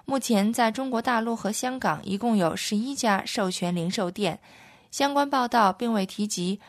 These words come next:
这一计划将在多长时间之内完成实施。业内分析人士指出，相对中国市场的巨大需求量来说，苹果公司在华开设专卖店的步伐显得迟缓。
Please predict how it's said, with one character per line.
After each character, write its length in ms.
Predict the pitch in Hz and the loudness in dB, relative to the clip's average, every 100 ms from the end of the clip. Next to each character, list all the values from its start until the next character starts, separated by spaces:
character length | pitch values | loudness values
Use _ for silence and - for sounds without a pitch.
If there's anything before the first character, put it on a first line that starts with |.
| - | -4
这 120 | 294 | 0
一 140 | 226 214 | 0 0
计 180 | 214 | -2
划 280 | 196 208 175 | -4 -2 -2
将 260 | 180 214 214 | 0 0 2
在 220 | 208 175 | 2 0
多 180 | - 254 | 0 -4
长 200 | - 214 | 0 -2
时 140 | - | -2
间 200 | 196 233 | -4 -4
之 120 | 233 | -2
内 240 | 254 247 - | -2 0 0
完 180 | - 170 | -2 -4
成 220 | 175 180 | -4 -4
实 200 | 175 - | -4 -4
施。 360 | 165 - 190 190 _ _ _ - - - - | -2 -2 -2 -4 _ _ _ -20 -20 -18 -2
业 140 | 254 | 2
内 220 | 247 226 208 | 4 2 0
分 180 | 254 | -2
析 140 | 247 247 | -4 -2
人 160 | 190 | -2
士 200 | 202 226 | -2 -4
指 140 | 190 165 | -4 -6
出， 320 | - 226 226 - - - - | -4 -2 -2 -4 -20 -20 -6
相 240 | - 269 | -2 0
对 260 | 269 220 208 | 2 2 2
中 200 | 277 285 | -2 0
国 120 | 240 | 0
市 200 | 262 226 | 2 0
场 260 | 208 160 | -2 -2
的 100 | 165 | -2
巨 220 | 180 226 202 | -4 -2 0
大 180 | 185 | 0
需 240 | 185 - 269 | -2 -4 -4
求 220 | 214 175 | -2 0
量 180 | 185 170 | 0 0
来 160 | 160 | -2
说， 320 | 175 226 214 220 - - - | -2 2 2 0 -8 -18 -6
苹 160 | 277 | -2
果 100 | 294 | 0
公 220 | 208 247 | 0 -2
司 320 | 254 - 262 247 | -2 -2 -2 -2
在 260 | - 214 | 0 0
华 300 | 196 180 170 | 0 -2 -4
开 240 | - 233 233 | -4 -4 -2
设 220 | 233 190 | -2 -2
专 180 | 240 240 | -2 -2
卖 160 | 220 | -2
店 200 | 208 208 | -2 0
的 80 | 175 | -2
步 200 | - 269 | -2 -4
伐 320 | 196 165 165 - | -4 -4 -6 -6
显 220 | - 160 | -6 -6
得 140 | 156 | -6
迟 240 | 160 - 190 | -6 -4 -2
缓。 320 | - 151 | 2 0